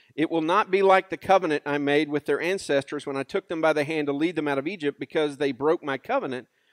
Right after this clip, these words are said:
This is the covenant I will make with the people of Israel after that time. I will put my law in their minds and write it on their hearts. I will be their God, and they will be my people." Jesus talks about this,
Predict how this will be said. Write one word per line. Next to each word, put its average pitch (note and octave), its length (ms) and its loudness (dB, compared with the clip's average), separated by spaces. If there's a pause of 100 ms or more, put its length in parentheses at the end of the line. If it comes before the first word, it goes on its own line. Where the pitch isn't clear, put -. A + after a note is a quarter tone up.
(920)
This D#3 180 -8
is F#3+ 80 -2
the D#3+ 80 -4
covenant A3+ 300 0
I F#3+ 40 4
will E3+ 140 4
make G3 280 2
with E3+ 120 -4
the D#3 80 -8
people F#3+ 280 -6
of D#3+ 120 2
Israel E3 360 4
after F3 300 0
that D3+ 240 2
time. D3 520 0
I E3 140 0
will E3 160 0
put - 280 -4
my E3+ 180 0
law F3 400 2
in G3 160 -2
their F#3 160 0
minds E3 520 0
and D3 300 -4
write F#3+ 280 2
it F3+ 120 0
on E3 140 -2
their C#3+ 160 -2
hearts. F3 480 0
I D#3 100 2
will D3+ 160 -2
be F#3 220 -8
their F#3+ 200 0
God, C#3 360 2
and D3 100 -6
they D3 100 -2
will D#3+ 100 -4
be D3 240 -6
my C#3 200 -6
people." - 480 -10 (1200)
Jesus E3+ 720 -2
talks G3+ 420 -2
about D3+ 420 -2
this, D3 300 -6